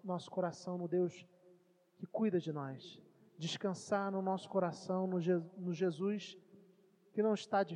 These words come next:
férias ou esperando alguma coisa, no Jesus que está nesse instante, intercedendo por cada um de nós, pedindo ao Pai em nosso favor,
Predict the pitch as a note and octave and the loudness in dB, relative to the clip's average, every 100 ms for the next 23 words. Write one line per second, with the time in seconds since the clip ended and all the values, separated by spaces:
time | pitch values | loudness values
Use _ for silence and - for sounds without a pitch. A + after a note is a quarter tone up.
0 | - F#3+ G3 G3+ G3+ F3+ D3 D#3 D#3+ D3 | -2 4 6 6 4 2 0 -2 -4 -6
1 | - - - - - D3+ D#3 F3+ E3 D#3 | -14 -20 -20 -10 -2 0 0 0 0 -2
2 | D3 C#3 - E3 E3 D#3 E3 _ - - | -4 -10 -4 -2 -2 -4 -14 _ -20 -20
3 | _ D#3+ E3 E3 D3 F3 - E3 - F3+ | _ -6 -2 0 0 -4 -6 -10 -6 -2
4 | F#3 G3+ F#3 - - C#3+ A#2+ - - - | 0 -2 -6 -12 -8 -8 -10 -18 -20 -20
5 | _ _ _ _ E3 E3+ E3 E3 E3 E3+ | _ _ _ _ -6 -4 -2 -2 -2 -2
6 | - D#3 - E3+ E3+ E3+ D#3+ D#3 D3 C3+ | -4 -6 -2 -2 0 -2 -4 -8 -6 -8
7 | C3 - - - _ _ _ _ _ _ | -10 -16 -20 -20 _ _ _ _ _ _
8 | _ E3+ E3 F#3 E3+ - F3 D#3+ D3+ C#3+ | _ -4 0 2 0 -2 -2 -2 -4 -8
9 | C3+ - D3+ B2 C3 A#2+ | -10 -10 -8 -6 -8 -12